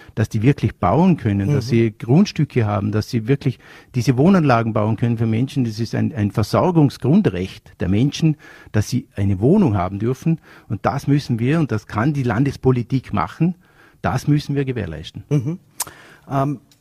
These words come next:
Speaker 2: wenn man anspricht, also gemeinnütziger Wohnbau, vielleicht auch sozi-,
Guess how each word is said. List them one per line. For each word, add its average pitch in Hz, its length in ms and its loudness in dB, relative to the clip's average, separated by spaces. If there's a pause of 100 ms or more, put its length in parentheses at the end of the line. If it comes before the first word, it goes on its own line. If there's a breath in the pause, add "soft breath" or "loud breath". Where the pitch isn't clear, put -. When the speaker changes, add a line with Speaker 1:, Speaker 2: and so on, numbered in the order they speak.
Speaker 2:
wenn 151 200 0
man 156 160 0
anspricht, 135 500 -4
also 127 200 -2
gemeinnütziger 139 760 -2
Wohnbau, 156 480 0
vielleicht 131 380 -2
auch 131 100 0
sozi-, - 320 -6